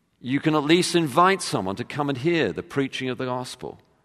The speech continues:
And then pray that people like me, when we preach,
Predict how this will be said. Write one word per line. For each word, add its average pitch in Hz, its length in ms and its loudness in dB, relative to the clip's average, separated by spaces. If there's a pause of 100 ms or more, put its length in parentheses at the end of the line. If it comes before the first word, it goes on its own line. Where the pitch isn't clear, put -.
(1800)
And 104 180 0
then 104 160 2
pray 123 520 6
that - 500 -2
people 107 200 2
like 101 180 2
me, 101 180 2
when 95 140 -2
we 87 120 -4
preach, 123 580 -2